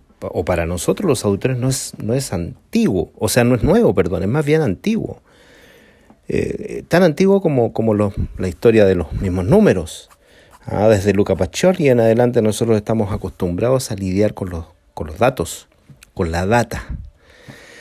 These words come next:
Ahora, ¿qué, cuál es la novedad entonces? ¿Por qué se habla tanto? Incluso hay gente que habla de que, oye, esto es el fin de la auditoría, porque en realidad con los nuevos sistemas de información se puede auditar la totalidad de los datos. No es necesario tomar muestras,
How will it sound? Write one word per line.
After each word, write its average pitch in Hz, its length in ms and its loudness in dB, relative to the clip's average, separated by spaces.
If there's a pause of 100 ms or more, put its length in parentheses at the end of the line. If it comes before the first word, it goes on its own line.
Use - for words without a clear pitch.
(460)
Ahora, 113 220 2
¿qué, 143 160 -4
cuál 190 220 0
es 208 140 -2
la 160 100 0
novedad 110 600 2
entonces? 90 460 -2
¿Por 107 120 -4
qué 170 100 -4
se - 160 -4
habla 127 260 0
tanto? 151 340 -2
Incluso 233 400 -2
hay 110 120 2
gente 147 320 0
que 101 100 0
habla 131 220 4
de 120 120 0
que, 104 120 0
oye, 123 380 4
esto 117 520 0
es 113 180 0
el 92 140 -4
fin 127 340 0
de 110 100 2
la 101 100 -2
auditoría, 101 760 -2
porque 90 240 -4
en 95 80 -2
realidad 98 440 0
con 101 180 -2
los 98 140 -4
nuevos 107 240 0
sistemas 110 400 -4
de 104 60 0
información 101 520 -4
se 104 140 -6
puede 104 500 4
auditar 104 480 0
la 113 160 0
totalidad 98 760 0 (580)
de 101 140 -2
los 87 180 -4
datos. 123 640 -2
No 113 100 -2
es 101 60 -2
necesario 104 500 -2
tomar 92 280 -2
muestras, - 760 -2